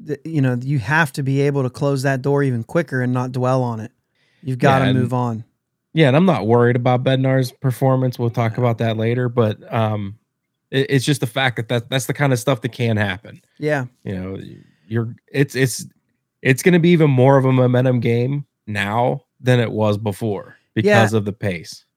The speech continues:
Speaker 1: And the thing about that is, is, um, you know, we'd kinda mentioned this too. I think when, when it's gonna be a tight moment,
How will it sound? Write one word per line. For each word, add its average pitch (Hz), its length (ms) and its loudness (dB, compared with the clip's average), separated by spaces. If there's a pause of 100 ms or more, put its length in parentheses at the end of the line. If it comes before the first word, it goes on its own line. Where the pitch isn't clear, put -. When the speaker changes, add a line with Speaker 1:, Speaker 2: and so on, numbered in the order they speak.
(180)
Speaker 1:
And 190 200 2
the 190 100 2
thing 220 260 -2
about 196 320 0
that 165 220 4
is, 143 340 2
is, 120 320 -6 (680)
um, 123 480 -2 (100)
you 147 220 -4
know, 127 380 0
we'd 147 280 -6
kinda 156 240 0
mentioned 135 460 0
this 123 260 -4
too. 127 380 -2 (680)
I 170 120 2
think 269 340 -2
when, 196 220 2 (160)
when 160 240 2
it's 160 200 0
gonna 220 300 2
be 196 220 0
a 170 60 2
tight 165 380 0
moment, 147 640 -2